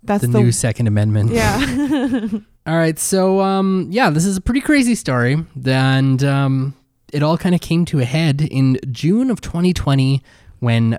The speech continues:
Speaker 2: Forrest Fenn announced on his blog that the treasure had been found.
Speaker 1: Isn't that convenient?
Speaker 2: Yep. So he said, "Oh, someone found the treasure. Uh, hunt's over. Everybody stop looking."
Speaker 1: Hmm.
Speaker 2: Um, by the way,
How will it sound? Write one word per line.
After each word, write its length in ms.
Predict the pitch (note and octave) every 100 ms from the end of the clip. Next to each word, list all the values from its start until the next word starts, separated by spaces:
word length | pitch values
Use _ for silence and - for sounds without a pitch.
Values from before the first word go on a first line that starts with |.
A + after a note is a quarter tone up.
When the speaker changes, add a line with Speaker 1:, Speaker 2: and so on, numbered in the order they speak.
| -
Speaker 2:
Forrest 480 | - D#3 F#3 F#3+ -
Fenn 300 | D#3+ D3+ D3+
announced 480 | A#2 A#2+ B2 - A#2
on 140 | A#2
his 160 | C3+ C3+
blog 560 | B2 A2+ G#2+ G#2 G#2 G#2+ _ _ -
that 140 | A2
the 60 | -
treasure 520 | - - A#2 A#2 C3
had 220 | A2 A2+ G#2+
been 200 | A2 A2
found. 680 | - A2+ F#2 - A#1 F#2
Speaker 1:
Isn't 220 | A#3 A#3 A#3
that 220 | G#3 G3+
convenient? 680 | A3 F#3 F3+ E3 D3+ - -
Speaker 2:
Yep. 340 | A2+ A2+ - _ - -
So 320 | - C#3+ C#3+
he 260 | C#3+ A3
said, 380 | B3+ G3+ F3 D#3
"Oh, 300 | D3+ G#3+ C4 - -
someone 300 | - D3+ D3+
found 240 | D#3 F#3+ G#3+
the 60 |
treasure. 460 | G3+ C4 A3 G3+ G3 _
Uh, 200 | D3+ D3+
hunt's 260 | F#3+ G#3+ A#3
over. 240 | A#3 F#3 D#3+
Everybody 380 | C#3+ D#3 F3
stop 320 | D#3 F3+ E3 F3+
looking." 400 | E3+ C#3 C#3 C3 _ _ - G3+
Speaker 1:
Hmm. 1300 | G#3+ G#3+ G3+ F#3 F3+ F3 E3 D3+ D3+ - F2 - G1+ G1+ F#3+ F3+ -
Speaker 2:
Um, 360 | C#3 D3 D3 C3+
by 240 | F#3 A3
the 80 | A3
way, 520 | F#3+ G#3 F3+ E3+ E3+